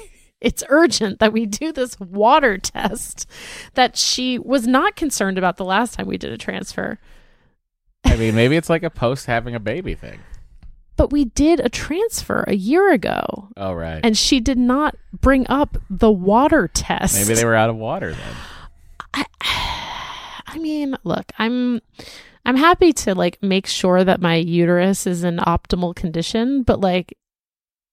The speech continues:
Speaker 1: it is, like, bizarre that there just always seems to be, like, a thing <laughs> that we've
Speaker 2: Well,
Speaker 1: never heard of.
Speaker 2: it's like, "Let's test this." Let's, you know,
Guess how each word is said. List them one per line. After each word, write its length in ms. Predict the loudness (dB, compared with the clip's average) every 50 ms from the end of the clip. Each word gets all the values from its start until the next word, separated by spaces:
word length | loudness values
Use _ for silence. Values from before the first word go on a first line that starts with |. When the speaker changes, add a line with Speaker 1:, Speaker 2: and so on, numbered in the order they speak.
| _ _
Speaker 1:
it 140 | -8 -8 -4 -2
is, 240 | 0 0 0 2
like, 220 | 0 -2 -2 2 _
bizarre 760 | 2 2 2 2 2 2 4 6 6 4 4 4 0 -2 -2
that 440 | -4 -2 0 2 2 2 2 -2 -6 _ -20 _ _ _ _ _ _ _ _ _ _ _ _ _ _ _ _ _ _ _ _ -8
there 220 | -2 0 2 2
just 180 | 2 0 0 2
always 400 | 4 4 6 6 6 6 4 4
seems 360 | 2 0 2 2 2 0 0 -2
to 80 | -4 -4
be, 260 | -4 -4 -2 -2 -2
like, 240 | -2 -2 -4 -4 -4
a 80 | -4 -4
thing 760 | -4 -4 -8 -4 -2 -2 0 0 -2 -2 -4 -4 -4 -4 -4 -4 -6 -12
<laughs> 120 | -16 -14
that 160 | -10 -8 -4 -2
we've 120 | -2 0
Speaker 2:
Well, 220 | 0 0 0 0
Speaker 1:
never 360 | 0 0 0 0 0 0 0 2
heard 360 | 4 4 4 4 4 0 0 0
of. 440 | -2 -2 -2 -2 -4 -10 -14 -18 -20 -20 _ -20 _ -20
Speaker 2:
it's 100 | -6 0
like, 160 | 0 0 4 2
"Let's 180 | 2 2 0 0
test 300 | 2 2 2 2 2 2
this." 320 | 2 4 4 2 -2 0
Let's, 320 | 0 0 0 0 -8 -8
you 160 | -8 -8 -6 -4
know, 380 | -2 0 2 2 2 0 -2